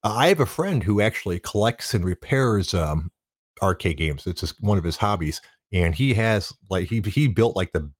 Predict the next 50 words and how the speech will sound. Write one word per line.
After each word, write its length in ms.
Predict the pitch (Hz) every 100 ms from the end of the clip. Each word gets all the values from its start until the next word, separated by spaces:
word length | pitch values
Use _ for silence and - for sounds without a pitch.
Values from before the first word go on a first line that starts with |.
| -
most 360 | 95 101 98
amazing 800 | 87 82 87 95 104 101 92 85 - -
basement 380 | 92 90 87 -
you 180 | 80 82
will 300 | 80 78 78
ever 180 | 95 85
see. 320 | - - 73 69 _ _
He, 140 | 98 82
it's 180 | 101 -
got 160 | 104
an 80 | 90
actual 340 | 90 101 - 98
bar. 520 | 80 85 78 85 90 _
You 80 | 87
know, 120 | 78
he, 180 | 78 92
I 80 | 85
don't 140 | 92
know 80 | 92
where 100 | 85
he 60 | 82
got 180 | 90 -
the 80 |
fucking 260 | - 92 82
bar 200 | 80 80
top 260 | - 69 -
from, 160 | 73
but 80 | 76
it's 80 | 78
got 140 | 85
an 80 | 73
actual 340 | 76 85 101
bar, 320 | 87 82 85 80 _ _ _ _
uh, 280 | 82 78 76 - _ _ _ -
an 80 | 90
air 160 | 92 87
hockey 300 | 95 - 95
table, 580 | 92 90 87 90 92 -
a 220 | 87 80
pool 280 | - 113 101
table, 440 | - 92 92 95 -
and 180 | 87
somewhere 340 | - 147 185 160
between 320 | 110 107 90
thirty 480 | - - 165 160 131
and 120 | 95
forty 320 | - 135 117
fucking 380 | 87 - 104 92
video 280 | 90 95 80
games. 400 | 73 64 - -